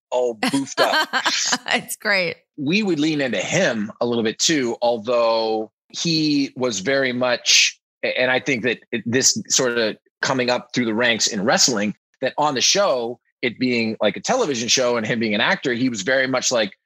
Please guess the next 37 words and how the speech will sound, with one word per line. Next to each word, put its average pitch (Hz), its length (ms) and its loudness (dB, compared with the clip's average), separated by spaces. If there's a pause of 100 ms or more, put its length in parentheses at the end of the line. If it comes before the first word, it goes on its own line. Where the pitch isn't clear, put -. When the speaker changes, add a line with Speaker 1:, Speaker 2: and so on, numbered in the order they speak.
(260)
Speaker 1:
sitting - 560 4
in 131 80 0
the 123 60 -2
background 117 720 0
as 113 200 0
kind 135 180 0
of 135 60 -2
a 175 40 0
rookie. 277 400 -2 (240)
And 131 220 0
I'd 139 140 0
be 147 80 0
like, 127 160 0
"Phil, 185 280 0
what 135 100 -2
do 139 60 0
you 131 60 -2
think?" 143 440 -4 (300)
And - 80 -6
he'd 135 120 0
be 127 80 0
like, 113 240 0
"Oh, 107 320 2
no, 107 120 0
whatever 110 220 2
you 113 180 2
guys 104 240 2
think." 90 320 -2
And 117 80 -4
I 127 100 0
go, 120 280 0
"No, 147 220 0
Phil, 110 480 -2 (240)
what 143 340 -2
do 147 140 0
you 143 400 0
think? - 640 -4